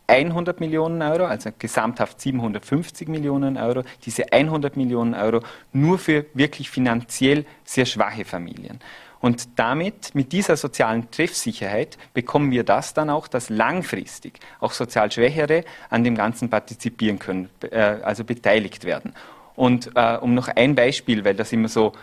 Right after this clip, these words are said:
drohend als Trostszenario, äh, an den Himmel gezeichnet wird, und zwar eine ökosoziale Steuerreform,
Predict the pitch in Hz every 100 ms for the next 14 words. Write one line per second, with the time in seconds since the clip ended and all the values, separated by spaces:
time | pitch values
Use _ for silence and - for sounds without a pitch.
0 | - - 117 139 127 117 104 - - 127
1 | 135 - 120 101 101 110 107 - 104 101
2 | 98 104 57 64 - 107 107 113 143 117
3 | 98 - 92 104 - 123 123 - - -
4 | 110 123 110 - 113 110 107 - - 131
5 | - 131 117 - 104 98 - 95 123 147
6 | 143 135 135